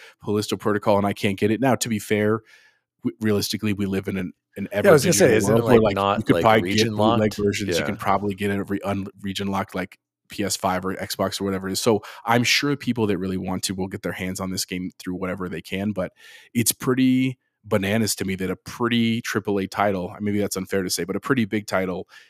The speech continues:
Speaker 1: is gonna come out and not be allowed there because of this, this specific incident. That's just, just crazy to me. You guys' thoughts?
Speaker 2: Bubble Boy, before I throw it over to you, do you know the other country that's very strict with their video games and releases,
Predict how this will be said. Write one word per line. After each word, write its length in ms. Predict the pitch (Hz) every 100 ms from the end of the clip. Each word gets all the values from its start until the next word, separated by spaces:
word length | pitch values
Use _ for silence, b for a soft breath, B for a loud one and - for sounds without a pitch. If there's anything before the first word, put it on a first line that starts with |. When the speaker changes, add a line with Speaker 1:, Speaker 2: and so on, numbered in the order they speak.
| b
Speaker 1:
is 120 | 107 95
gonna 180 | 101
come 200 | 101 98 95
out 140 | 90
and 120 | 95
not 220 | 95 95 -
be 80 | 95
allowed 300 | 90 95 95
there 120 | 85
because 340 | 90 - 90
of 120 | 90 -
this, 340 | 76 - - - _ _ _ -
this 140 | 92
specific 520 | - 87 - 80 82
incident. 380 | 85 87 78 67
That's 240 | 92 - -
just, 180 | 98 -
just 160 | 95
crazy 300 | - - 98
to 60 | 71
me. 120 | 73
You 100 | 98
guys' 320 | 104 107 117 117
thoughts? 320 | 123 135 - B B B -
Speaker 2:
Bubble 220 | 131 139
Boy, 200 | 117 107
before 280 | 98 - 131
I 40 |
throw 180 | 113 117
it 80 | 110
over 140 | 98
to 80 | 95
you, 100 | 107
do 80 | 95
you 40 | 107
know 120 | 110
the 120 | 98
other 180 | 95 110
country 320 | - 117 120
that's 160 | 110 95
very 300 | 87 107 110
strict 360 | - 120 107
with 180 | 117 -
their 260 | 110 107 104
video 260 | 104 107
games 340 | 107 107 107 104
and 120 | 98
releases, 640 | 98 107 - 117 - -